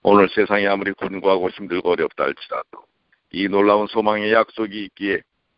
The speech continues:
이겨내시게 되길 바랍니다. 그렇기 때문에 십팔 절에 "그러므로 이 여러 말로 서로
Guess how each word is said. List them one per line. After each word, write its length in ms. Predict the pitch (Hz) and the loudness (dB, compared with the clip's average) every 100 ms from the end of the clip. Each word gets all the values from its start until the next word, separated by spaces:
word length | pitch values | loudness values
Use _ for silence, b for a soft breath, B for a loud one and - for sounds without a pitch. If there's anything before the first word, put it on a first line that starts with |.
| _ _ | _ _
이겨내시게 580 | 82 76 65 53 - 53 | -14 -8 -8 -8 -10 -10
되길 260 | 50 50 - | -10 -10 -8
바랍니다. 760 | - - - - - - - - _ _ _ _ _ _ _ _ _ _ | -8 -8 -10 -10 -6 -6 -6 -16 _ _ _ _ _ _ _ _ _ _
그렇기 300 | - 71 - | 0 2 2
때문에 480 | - 69 57 50 - - _ _ _ _ | -2 -4 -4 -6 -6 -12 _ _ _ _
십팔 320 | - - - - | -14 -6 -4 -2
절에 260 | - 52 - | -4 -6 -8
"그러므로 760 | - 55 - 80 90 120 - - _ _ _ _ _ - | -6 -4 0 4 6 4 0 -8 _ _ _ _ _ -2
이 240 | 104 123 | 2 4
여러 180 | 123 123 | 2 0
말로 300 | 120 120 127 | 0 -2 -4
서로 400 | - 131 139 | -4 -2 -2